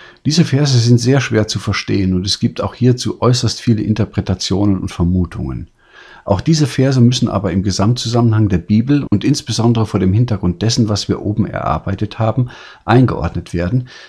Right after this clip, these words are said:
damit wir nicht ebenfalls ins Spekulieren verfallen, sondern die Schrift mit der Schrift auslegen. Wie wir schon gesehen haben, ist die siebzigste Jahrwoche in zwei Hälften unterteilt.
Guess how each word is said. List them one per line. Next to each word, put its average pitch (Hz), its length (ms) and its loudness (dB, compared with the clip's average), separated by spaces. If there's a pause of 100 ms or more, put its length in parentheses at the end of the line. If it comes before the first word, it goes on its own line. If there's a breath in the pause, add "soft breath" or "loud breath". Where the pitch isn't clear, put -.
damit 120 320 2
wir 131 80 2
nicht 120 220 2
ebenfalls 123 460 -2
ins 107 100 -4
Spekulieren 101 580 -2
verfallen, 90 640 -2 (240 loud breath)
sondern 117 340 4
die 101 120 0
Schrift - 360 -4
mit 113 100 -4
der 110 60 -2
Schrift - 380 -4
auslegen. - 640 -10 (400)
Wie 127 120 2
wir 147 80 0
schon 135 200 0
gesehen 127 420 0
haben, 139 220 0
ist 117 160 -2
die 113 60 2
siebzigste - 520 -4
Jahrwoche 113 460 0
in 113 80 0
zwei 113 260 0
Hälften 123 420 2
unterteilt. - 760 -8